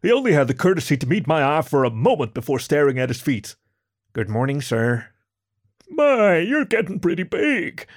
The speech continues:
I said, luring him into a sense of security so he could spill his secrets like beans.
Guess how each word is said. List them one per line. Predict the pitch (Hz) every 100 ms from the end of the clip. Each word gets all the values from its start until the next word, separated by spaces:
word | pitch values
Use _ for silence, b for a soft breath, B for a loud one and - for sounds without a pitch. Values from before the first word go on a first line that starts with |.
| B
I | 104
said, | 104 - 98 110 - b b
luring | - 311 202 160
him | 156 151 156 B
into | - 151 143 156
a |
sense | - 202 196 123
of | -
security | 131 - 349 220 113 104 B
so | B 131
he | 254
could | 185 -
spill | - - - 285
his | 180 240
secrets | - 240 - 262 160
like | 208 240 139 117
beans. | - 190 101 87 -